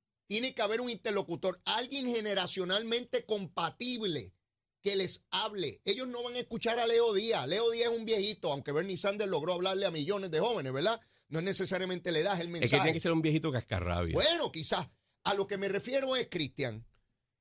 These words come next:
Speaker 2: Que a mí me gustaba Bernie,
Speaker 1: Mientras
Speaker 2: a mí Bernie Sanders me gustaba en términos de carácter, no en política. Nunca
Speaker 1: Bueno,
Speaker 2: hubiese
Speaker 1: está bien,
Speaker 2: votado,
Speaker 1: está bien.
Speaker 2: porque era, era cascarrabia.
Speaker 1: Está bien, pero, pero, pero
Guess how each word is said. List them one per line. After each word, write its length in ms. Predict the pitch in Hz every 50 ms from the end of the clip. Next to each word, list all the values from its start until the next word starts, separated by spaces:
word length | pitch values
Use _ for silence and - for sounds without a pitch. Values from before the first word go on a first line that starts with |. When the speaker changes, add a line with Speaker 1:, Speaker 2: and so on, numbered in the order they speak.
| _ _
Speaker 2:
Que 60 | 113
a 40 | 117
mí 60 | -
me 120 | 117 101
gustaba 280 | 113 123 123 - 147 147
Bernie, 220 | 151 151 147 147
Speaker 1:
Mientras 220 | 120 - - 135 123
Speaker 2:
a 20 |
mí 120 | 131 151 180
Bernie 240 | 196 190 165 156
Sanders 420 | - - 175 185 185 170 - - - _ _ _ _
me 140 | - 123 123
gustaba 520 | 120 123 120 - 135 147 165 175 175 - - _
en 140 | 123 120 113
términos 280 | 120 120 139 160 156
de 100 | 139 143
carácter, 420 | 110 107 110 123 127 - - 90 85
no 60 | 87
en 80 | 110 -
política. 380 | - 117 107 127 123 - 87
Nunca 180 | 95 - 202 220
Speaker 1:
Bueno, 200 | - - 247 220
Speaker 2:
hubiese 120 | 196 -
Speaker 1:
está 20 | -
bien, 40 |
Speaker 2:
votado, 160 | - 233 226 254
Speaker 1:
está 80 | 247
bien. 80 | 190 -
Speaker 2:
porque 180 | - 160 139
era, 180 | 147 143 151 139 -
era 220 | 101 135 135 147 143
cascarrabia. 540 | 151 - - 131 113 107 98 95 92 87
Speaker 1:
Está 20 | -
bien, 60 | -
pero, 260 | - 165 156 151 - -
pero, 320 | 160 151 143 139 - -
pero 320 | - 147 131 131 127 -